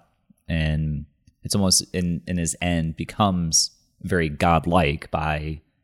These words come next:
by, by saving someone else. And it just, it's, yeah, it's just beautiful and poetic.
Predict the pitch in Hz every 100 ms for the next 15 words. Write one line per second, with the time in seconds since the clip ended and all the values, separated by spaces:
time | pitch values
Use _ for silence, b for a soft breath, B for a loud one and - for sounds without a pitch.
0 | _ _ 76 80 - 82 - 92 82 82
1 | 80 - 82 80 78 80 - - - -
2 | _ _ _ _ 87 82 85 80 80 73
3 | _ _ _ - 98 104 - - 170 -
4 | - _ _ _ _ _ _ _ 92 92
5 | 82 92 92 90 80 78 78 80 82 -